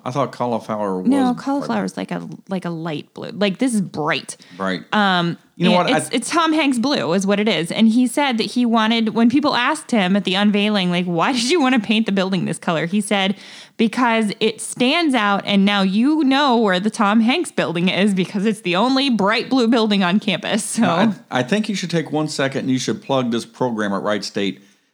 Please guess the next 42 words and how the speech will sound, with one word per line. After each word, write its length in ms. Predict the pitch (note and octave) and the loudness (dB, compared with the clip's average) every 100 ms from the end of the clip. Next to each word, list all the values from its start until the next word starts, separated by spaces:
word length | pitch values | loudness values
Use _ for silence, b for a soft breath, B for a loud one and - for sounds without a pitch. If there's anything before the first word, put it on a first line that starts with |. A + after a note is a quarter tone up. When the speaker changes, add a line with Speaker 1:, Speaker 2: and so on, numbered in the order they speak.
| - | -8
Speaker 1:
because 420 | A#2 C#3 C3+ B2 | -8 -2 0 0
it 220 | C3 C#3+ B2+ | -2 0 2
is 200 | A2 G#2 | 0 0
nationally 540 | A2 C#3 C#3 C3 A#2+ | 0 0 -2 -2 -2
recognized. 680 | A#2+ B2+ - G2+ F#2+ F#2+ G2 | -2 -2 -2 -2 -2 -2 -2
Isn't 200 | C#3 C#3+ | -4 -2
it, 100 | C#3+ | -4
like, 220 | B2 A#2 A2 - - | -2 -4 -6 -10 -2
Speaker 2:
Our 120 | A3+ | -2
film 240 | B3 A#3+ | 0 -2
school? 260 | C#4 F4+ F#4+ G#4 | 0 0 -2 -2
Speaker 1:
the 100 | - A#3+ | -4 -2
film 280 | D3 C3+ | 0 0
school? 280 | A2+ A2+ A2+ | -2 0 0
Isn't 140 | B2+ C#3+ | 0 -2
it, 20 | |
like, 180 | B2 A#2 | -2 -2
the 280 | A2+ A#2 C#3 | -4 -2 0
number 240 | C#3+ C3+ | 0 0
one 240 | C3 C3+ A#2+ | 0 0 -2
school 480 | - C#3 C#3 B2+ | -4 -2 0 0
in 80 | A#2 | 0
the 60 | G#2+ | 0
nation 380 | G#2+ C3+ C3+ C#3 | 0 -2 -2 -4
or 60 | |
something 300 | C3+ C3+ C3+ | -4 -4 -2
like 80 | C3+ | -2
Speaker 2:
I 80 | C4 | 0
Speaker 1:
that? 40 | E4 | 0
Speaker 2:
don't 140 | F#4+ | 2
know 160 | F4+ E4+ | 2 2
Speaker 1:
Or 20 | |
Speaker 2:
if 120 | D4+ | 0
it's 160 | D4+ - | -4 0
number 320 | C4 A#3 A#3 | 2 2 0
one, 240 | G#3 G#3+ G3 | 2 2 2
Speaker 1:
it's, 80 | F#3 | 0
it's 80 | |
Speaker 2:
but 180 | G#3+ G#3 | 2 2
Speaker 1:
up 180 | A2 - | 0 -2
there. 160 | D#2+ D#2 | -4 -4
Speaker 2:
when 280 | A3+ B3+ B3 | -2 0 0